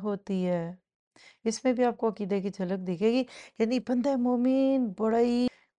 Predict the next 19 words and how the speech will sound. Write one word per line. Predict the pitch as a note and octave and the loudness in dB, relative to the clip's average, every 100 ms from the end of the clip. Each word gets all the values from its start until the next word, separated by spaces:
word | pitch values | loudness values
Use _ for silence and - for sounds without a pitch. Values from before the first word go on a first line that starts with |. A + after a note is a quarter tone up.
| - | -2
बेनियाज | G3 G3 F#3 F3 F3+ | 2 4 4 2 0
होता | F3 D#3 F#3+ | -2 -2 -4
है, | G3+ _ _ _ _ _ _ _ _ _ - | -6 _ _ _ _ _ _ _ _ _ -6
भोला | E3+ F3+ F3+ | 0 2 2
भी | F3+ G3+ | 2 0
होता | G#3 G3+ | 0 0
है, | G3+ F#3 | -2 0
बेनियाज | F#3+ F3+ F3+ G3+ G#3 | 0 0 0 0 0
भी | G3+ A3 | 0 2
होता | A3 G#3+ A#3 | 2 2 4
है, | A#3+ A#3+ - - _ G3+ | 6 4 -2 -20 _ 2
लोगों | G#3 G#3 G#3+ F#3+ | 4 6 4 4
पर | G3 F3+ | 2 2
नहीं, | F#3+ G#3 G#3+ - | 2 0 -2 0
अल्लाह | G#3+ G#3+ A#3 | 2 4 4
पे | A#3 A#3 | 4 2
नजरें | A3 G#3+ G#3 G3 | 2 0 -2 -2
लगाता | F#3 F3+ F3+ F#3+ | 0 0 -2 -4
है। | F3+ F3+ | -4 -6